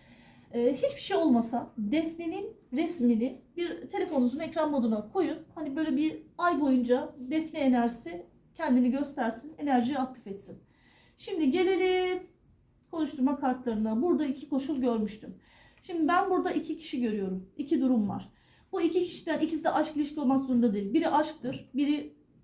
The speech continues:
aile, baba, anne gibi, gibidir. Ya da arkadaş gibidir. Ya da öğretmen. Artık neyse yani. Böyle iki kişi var, iki koşul var. Şimdi koşullardan biri diyor ki size,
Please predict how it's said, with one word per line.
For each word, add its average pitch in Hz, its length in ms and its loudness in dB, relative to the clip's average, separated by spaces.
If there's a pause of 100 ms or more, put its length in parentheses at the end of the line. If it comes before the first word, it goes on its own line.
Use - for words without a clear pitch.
aile, 254 380 6
baba, 233 220 4
anne 240 320 4
gibi, 208 540 -4
gibidir. 202 400 0
Ya 269 120 0
da - 80 6
arkadaş 247 500 2
gibidir. 185 240 -10
Ya 247 160 2
da 262 100 4
öğretmen. 226 400 0
Artık 277 300 -4
neyse 311 340 -2
yani. 208 240 -2
Böyle 339 220 2
iki - 240 -2
kişi 277 280 0
var, 285 140 0
iki 285 220 -4
koşul 226 320 -4
var. 180 240 -6 (1160)
Şimdi 370 280 2
koşullardan 349 680 6
biri 277 320 4 (260)
diyor 311 300 2
ki 262 80 -2
size, 220 500 -4